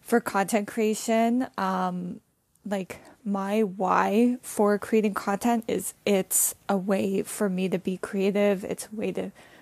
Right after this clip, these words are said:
for me to connect to people and really help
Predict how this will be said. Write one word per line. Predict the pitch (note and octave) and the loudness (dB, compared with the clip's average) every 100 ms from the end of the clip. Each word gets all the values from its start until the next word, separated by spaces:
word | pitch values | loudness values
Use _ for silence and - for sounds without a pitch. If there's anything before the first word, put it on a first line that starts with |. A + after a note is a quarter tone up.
| _ | _
for | - G3 | 0 2
me | G3 | 2
to | F3+ | -2
connect | - G3 G#3 - | -6 -4 -4 -4
to | - G3+ | -8 -8
people | - G#3 G3 G3+ F#3+ F#3+ G3 - | -4 -6 -4 -4 -2 -2 -4 -4
and | G3 F#3+ F#3+ F#3 - G3 | -4 -2 -2 -4 -6 -8
really | F3+ G3 F#3+ G3 F#3+ F#3 - _ _ _ - | -2 -2 0 0 0 -2 -6 _ _ _ -12
help | - F#3+ - | 0 0 0